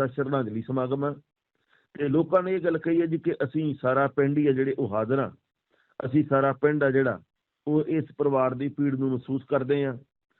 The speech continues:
ਪਰਿਵਾਰ ਦੇ ਅਸੀਂ ਨਾਲ ਖੜੇ ਆ ਤੇ ਪੂਰਾ ਪੰਜਾਬ ਹੀ ਅਸੀਂ, ਅਹ, ਇਸ ਵੇਲੇ ਮੰਨਦੇ ਆ ਵੀ ਭਾਈ ਨਾਲ ਖੜਾ। ਸੋ ਰਾਜਵੀਰ ਜਵੰਦਾ ਦੀ ਮਾਤਾ, ਉਹਦੇ ਪਰਿਵਾਰਕ ਮੈਂਬਰਾਂ ਦਾ ਰੋਣ ਝੱਲਿਆ ਨਹੀਂ ਜਾਂਦਾ ਤੇ ਉਹਨਾਂ ਦੇ ਕੋਲੇ ਹੁਣ ਕੋਈ ਮਰਦ ਮੈਂਬਰ ਪਰਿਵਾਰ ਦੇ ਵਿੱਚ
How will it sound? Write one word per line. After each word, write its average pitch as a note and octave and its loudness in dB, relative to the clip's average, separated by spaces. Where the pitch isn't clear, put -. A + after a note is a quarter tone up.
ਪਰਿਵਾਰ C3+ 2
ਦੇ C3 2
ਅਸੀਂ C3 -2
ਨਾਲ A#2+ 2
ਖੜੇ C#3+ 2
ਆ G2+ -6
ਤੇ F#3 2
ਪੂਰਾ F#3+ 2
ਪੰਜਾਬ D#3+ 0
ਹੀ F#3 0
ਅਸੀਂ, D#3 -4
ਅਹ, C#3 -2
ਇਸ D3 0
ਵੇਲੇ C#3+ 6
ਮੰਨਦੇ B2+ 4
ਆ C#3 4
ਵੀ C#3 -2
ਭਾਈ C3+ 2
ਨਾਲ A#2 -2
ਖੜਾ। A#2 0
ਸੋ F#3 4
ਰਾਜਵੀਰ D3 2
ਜਵੰਦਾ D#3+ 2
ਦੀ E3 -2
ਮਾਤਾ, C3+ -2
ਉਹਦੇ D#3+ -2
ਪਰਿਵਾਰਕ B2+ 2
ਮੈਂਬਰਾਂ C#3 2
ਦਾ C#3 2
ਰੋਣ B2 -2
ਝੱਲਿਆ A#2+ -2
ਨਹੀਂ B2+ -6
ਜਾਂਦਾ C3 -2
ਤੇ E3 -4
ਉਹਨਾਂ F#3 2
ਦੇ F#3+ 0
ਕੋਲੇ F3 0
ਹੁਣ E3 -2
ਕੋਈ F3 2
ਮਰਦ C#3 2
ਮੈਂਬਰ D3 2
ਪਰਿਵਾਰ C#3 2
ਦੇ B2+ -2
ਵਿੱਚ C3 -4